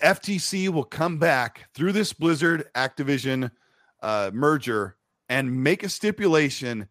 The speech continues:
that Xbox has to l-, look at their exclusivity for Bethesda games. It will change. The, the whole thing where Phil said,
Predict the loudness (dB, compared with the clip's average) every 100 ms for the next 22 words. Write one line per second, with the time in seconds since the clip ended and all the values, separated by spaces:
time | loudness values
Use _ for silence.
0 | _ _ _ -4 -4 -4 -2 -2 0 -2
1 | -2 -2 -6 -4 -2 -4 -8 -6 -2 0
2 | -2 -8 -14 -16 -16 -16 -18 -14 -4 -2
3 | 2 0 0 -2 -2 -6 -6 -4 -4 -2
4 | -2 -4 -6 _ _ _ -2 0 0 0
5 | 4 4 2 -4 -4 -4 -6 -8 -12 -6
6 | -4 -2 -4 -6 0 4 4 2 -4 -10
7 | -16 -16 _ _ _ _ _ _ -4 0
8 | 0 -2 0 4 4 4 2 4 4 2
9 | 4 6 6 4 4 4 4